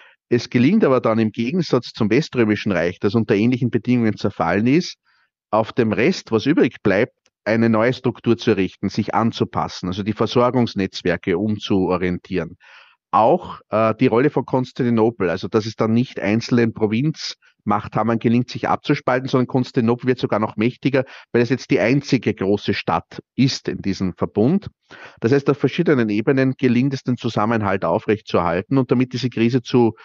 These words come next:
bewältigen, die genauso stark war wie die Krise des Weströmischen Reiches im fünften Jahrhundert, aber eben nicht zum Zerfall führt.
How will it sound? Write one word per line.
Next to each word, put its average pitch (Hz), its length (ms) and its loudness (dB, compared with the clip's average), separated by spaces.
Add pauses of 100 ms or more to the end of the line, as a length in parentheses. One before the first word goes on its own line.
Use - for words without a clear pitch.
(200)
bewältigen, 151 800 2 (180)
die 131 160 2
genauso 120 500 2
stark 107 340 0
war 113 120 0
wie 110 80 -2
die 110 80 -10
Krise 117 260 -2
des 113 140 -2
Weströmischen 107 560 0
Reiches 101 260 -2
im 101 120 -2
fünften 151 320 0
Jahrhundert, 139 340 2
aber 101 220 0
eben 117 140 2
nicht 104 220 -2
zum 101 140 -4
Zerfall 78 400 -4
führt. - 300 -8